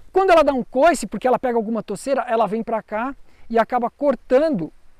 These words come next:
o, o açafrão. Então a ideia é, desse lado, uma ida e uma volta, no meio às vezes fica um pouco, você passa de novo. Porque em vez da gente ficar nesse movimento aqui assim,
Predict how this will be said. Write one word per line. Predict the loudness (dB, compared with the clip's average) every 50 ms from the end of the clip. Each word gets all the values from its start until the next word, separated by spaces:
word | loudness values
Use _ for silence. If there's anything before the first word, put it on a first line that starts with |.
| _ _
o, | -8 -4 -2 -2 -2 -2 -2 -2 -2 -4 -6 -6 -6
o | -4 -2
açafrão. | -2 -2 -4 -8 -10 -10 -10 -12 -12 -12 -14 -20 _ _ _ _ _ -12
Então | -12 0 2 2 2 2
a | 0 0
ideia | -2 0 2 4 4 6 6 4 4 4
é, | 2 0 -2
desse | -6 -4 0 2 2 2 2 0 0 -2 0
lado, | 2 2 2 2 0 0 0 -2 -4 -4 _ _ _ -20 -20 _
uma | -8 -4 -2 -2 0 2 4
ida | 4 4 4 4 4 2 0
e | 0 0
uma | -2 -2 -4 -4 -6
volta, | -4 -2 0 2 4 4 4 4 2 -2 -2 -2 _ -20 -10 -6
no | -2 -2 0
meio | 2 2 4 4 4
às | 2
vezes | 2 -2 -6 -6
fica | -8 -6 -4
um | -6 -4
pouco, | 0 2 2 2 0 -4
você | -8 -8 -6 -6 -8
passa | -4 -2 -2 -2 -2 -4 -8
de | -8 -6
novo. | -6 -4 -6 -6 -8 -12 _ _ -20 -20 -20 -20 _ _
Porque | -6 -2 0 2
em | 2
vez | 2 2 2 2 2
da | 2
gente | 2 2 -2 -4
ficar | -6 -4 -2 0
nesse | 0 0 0 0 -2 -2 -2 -2
movimento | 0 2 0 2 2 0 0 2 2 2 0 0 -2 -6
aqui | -10 -8 -6 -6
assim, | -6 -6 -6 -8 -6 -4 -2 -2